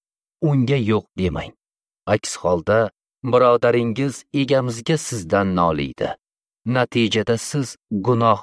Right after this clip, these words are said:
orttirib olasiz. Unga saxiylik bilan qarz bering. Buning uchun achinmang. Shunda egangiz Xudo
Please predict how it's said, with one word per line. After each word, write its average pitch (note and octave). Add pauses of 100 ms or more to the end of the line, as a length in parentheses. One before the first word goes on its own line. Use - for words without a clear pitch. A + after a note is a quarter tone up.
orttirib D#2+
olasiz. C2+ (880)
Unga D3
saxiylik A#2
bilan G#2+ (100)
qarz F#2+
bering. - (500)
Buning B2+
uchun A#2 (120)
achinmang. G2+ (560)
Shunda B2
egangiz G#2
Xudo G2+